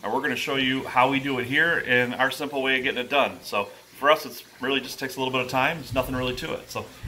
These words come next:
we'll show you. With our aquarium set up in the basement, a little easier for us because we just use this Python deal. I've got a fifty footer, and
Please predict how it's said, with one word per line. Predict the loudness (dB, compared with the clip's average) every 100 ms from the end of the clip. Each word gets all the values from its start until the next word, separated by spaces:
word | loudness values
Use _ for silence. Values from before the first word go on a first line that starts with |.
| -8 -8 -6
we'll |
show | -2 -2
you. | -4 -8 -16 -20 -20 -20 -20 -20 -20 -20 -20 -10 2
With | 8
our | 10 8
aquarium | 6 4 4
set | 2 0
up | 0
in | -2
the |
basement, | -2 -2 -2 -4 -4 -6 -18 -20 -20 -20 -20 -8
a | 0
little | 4 6
easier | 4 4 2
for | 4 6
us | 4
because | 2 -4 -2 0
we | -2
just | -2 -2
use | -2 -2
this | -6
Python | 2 4 4 4 2 2
deal. | 0 0 -2 -10 -20 -14 -6
I've | -4 4
got | 4
a | 4
fifty | 0 -2 -2 -8
footer, | -2 0 0 -2 -10 -20 -20 -20 -20 -18 -10 -8 -8 -10 -16 -18 -20 -8
and | -2 0 0 -4 -6